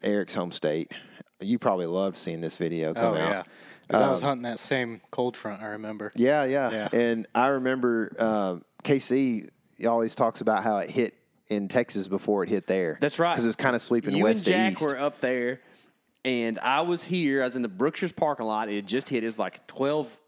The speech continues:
Speaker 3: P M, and I was, it was freezing here. And you're
Speaker 1: Mm-hmm.
Speaker 3: like, "Man," I was talking to the phone, and you're like, "Man, I'm not really fired up." And I was like, "Dude, it's about to be awesome." It's 'cause it's, like, eighty degrees where you
Speaker 1: It was,
Speaker 3: were.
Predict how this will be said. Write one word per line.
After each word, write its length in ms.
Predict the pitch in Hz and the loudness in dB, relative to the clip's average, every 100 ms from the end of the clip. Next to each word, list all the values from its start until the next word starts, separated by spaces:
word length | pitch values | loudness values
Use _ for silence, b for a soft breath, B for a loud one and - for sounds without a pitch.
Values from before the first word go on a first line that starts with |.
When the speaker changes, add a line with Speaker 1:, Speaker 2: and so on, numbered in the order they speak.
| _ | _
Speaker 3:
P 320 | - 135 107 | -2 0 0
M, 160 | 98 80 - B B B 87 | -2 -4 -12 B B B -4
and 80 | |
I 80 | 104 | -2
was, 140 | 110 - | -2 -4
it 60 | |
was 100 | 107 | -12
freezing 580 | - - 139 123 98 90 | -14 -4 -2 -2 -4 -6
here. 360 | 95 92 78 - 107 | -4 -6 -6 -12 -6
And 180 | 101 | -2
you're 80 | 117 | -2
Speaker 1:
Mm-hmm. 60 | 98 | -2
Speaker 3:
like, 80 | 92 | -4
"Man," 340 | 120 120 120 | -2 -2 -2
I 60 | 113 | -2
was 80 | - | -4
talking 240 | 120 104 | -4 -4
to 60 | 95 | -6
the 60 | |
phone, 200 | 90 98 | -4 -4
and 80 | 92 | -4
you're 100 | 87 | -4
like, 120 | 85 | -6
"Man, 240 | 92 107 98 | -8 -8 -8
I'm 60 | |
not 140 | 95 76 | -8 -8
really 160 | 90 | -8
fired 360 | 85 90 85 90 | -6 -6 -4 -4
up." 320 | 92 92 87 - b b b b b - | -2 -4 -6 -12 b b b b b -12
And 120 | 85 | -10
I 40 | |
was 160 | 87 - | -10 -8
like, 180 | 90 - | -8 -4
"Dude, 360 | 180 117 - - _ _ _ _ _ | -2 -2 -4 -16 _ _ _ _ _
it's 180 | 185 - | -4 0
about 340 | 220 - 170 190 | 0 2 0 -2
to 80 | |
be 160 | 110 107 | -6 -6
awesome." 460 | - 143 147 - 90 | 0 0 0 -4 -2
It's 180 | 143 170 | 0 0
'cause 160 | 220 196 | 2 2
it's, 80 | 180 | 0
like, 140 | 170 | -2
eighty 240 | 175 247 254 | 2 2 2
degrees 380 | 175 143 135 123 | -2 0 0 0
where 60 | |
you 100 | 123 | 2
Speaker 1:
It 40 | 110 | 4
was, 80 | |
Speaker 3:
were. 100 | 123 | 4